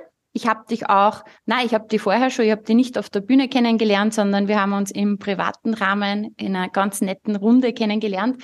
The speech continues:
Und dann durfte ich dich auch auf der Bühne als Keynote-Speakerin erleben.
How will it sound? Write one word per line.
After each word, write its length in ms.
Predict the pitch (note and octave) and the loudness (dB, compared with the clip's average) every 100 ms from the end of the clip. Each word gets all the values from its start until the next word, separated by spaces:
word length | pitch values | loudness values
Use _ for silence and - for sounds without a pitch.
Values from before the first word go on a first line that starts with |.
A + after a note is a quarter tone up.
| - - | -20 -8
Und 220 | - A#3+ A3 | -2 0 2
dann 200 | G#3+ A#3+ | 0 2
durfte 320 | C4 C4 A#3+ | 0 0 -2
ich 180 | A#3 A#3 | -2 -2
dich 240 | A3+ - | -8 0
auch 300 | F3+ G3 - | 2 2 2
auf 300 | G3 G3 G3 | 2 4 2
der 120 | - | -2
Bühne 340 | G3 A#3+ B3 - | 0 2 2 2
als 380 | F#3 F#3 - - | -4 -4 -10 0
Keynote-Speakerin 800 | A#3 B3+ - A#3+ A#3+ B3+ A#3 A3+ | 2 2 -2 -6 -4 -4 0 0
erleben. 580 | A3 G3+ A3 C4 D4+ | 2 2 4 4 4